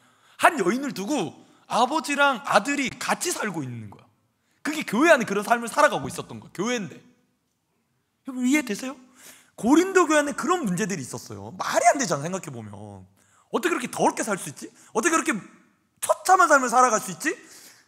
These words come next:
그런데 교회라고, 그게. 교회 성도들이 그렇게 살아가고 있었다고. 그런 교회를 향해서 하나님이 뭐라 말씀하시느냐?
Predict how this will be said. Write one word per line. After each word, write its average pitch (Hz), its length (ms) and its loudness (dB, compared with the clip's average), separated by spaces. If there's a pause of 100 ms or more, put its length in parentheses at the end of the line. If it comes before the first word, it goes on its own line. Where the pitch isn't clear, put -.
(100)
그런데 392 360 4
교회라고, 190 680 0
그게. 110 260 -12 (540)
교회 302 260 4
성도들이 311 360 -2
그렇게 269 180 -6
살아가고 151 380 -6
있었다고. - 440 -20 (1300)
그런 370 480 6
교회를 151 340 0
향해서 147 640 -4
하나님이 339 600 4
뭐라 147 260 0
말씀하시느냐? 135 1200 -2